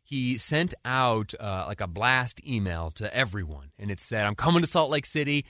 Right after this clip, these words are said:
I'm gonna share with you my vision. Uh, I'm gonna answer your questions, uh, and it's gonna be on this day at this time in Salt Lake City. If you wanna know exactly where it's happening, uh,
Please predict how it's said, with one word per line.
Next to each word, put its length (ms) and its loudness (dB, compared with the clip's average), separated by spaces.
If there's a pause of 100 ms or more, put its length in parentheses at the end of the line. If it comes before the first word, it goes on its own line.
(200)
I'm 80 -8
gonna 160 0
share 220 0
with 160 0
you 100 -4
my 140 -2
vision. 460 0 (200)
Uh, 60 -4
I'm 160 0
gonna 120 0
answer 340 0
your 160 0
questions, 600 0 (220)
uh, 60 -4
and 160 0
it's 80 -4
gonna 160 -2
be 120 0
on 140 2
this 200 0
day 360 2
at 160 -6
this 180 0
time 380 -2
in 80 -4
Salt 300 0
Lake 160 -2
City. 320 -4
If 240 -8
you 120 -2
wanna 420 2
know 180 2
exactly 560 2
where 180 -2
it's 140 -6
happening, 480 -4 (320)
uh, 280 -2